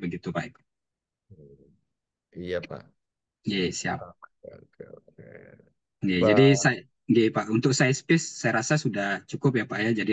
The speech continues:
Speaker 1: nanti bisa disampaikan, Pak, ke mahasiswanya, kira-kira bisa dipergunakan lah, eh, platform ini dalam tugas atau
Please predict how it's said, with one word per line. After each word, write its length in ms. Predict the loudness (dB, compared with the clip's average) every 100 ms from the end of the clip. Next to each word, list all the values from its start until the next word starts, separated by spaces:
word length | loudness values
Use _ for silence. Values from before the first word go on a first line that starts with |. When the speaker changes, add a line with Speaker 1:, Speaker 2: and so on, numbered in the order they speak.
| 0
Speaker 1:
nanti 180 | 2 -2 -2
bisa 160 | -4 -2 -4 -8 _ _ -6
disampaikan, 500 | -2 -2 -2 -2 -2
Pak, 80 | -2 -2
ke 60 | -2
mahasiswanya, 600 | -2 -4 -4 -2 0 2 2 -2
kira-kira 320 | -6 -8 -6 -6
bisa 140 | -4 -6
dipergunakan 600 | -6 -6 -2 -2 -2 0 -2
lah, 100 | -4 -12 _ _ _ _ -8
eh, 80 | -4
platform 360 | -4 -2 0 2
ini 100 | 2 2 2
dalam 220 | 0 0 -2 -4 -8 _ _ _
tugas 380 | -2 2 2 0 -4
atau 160 | -6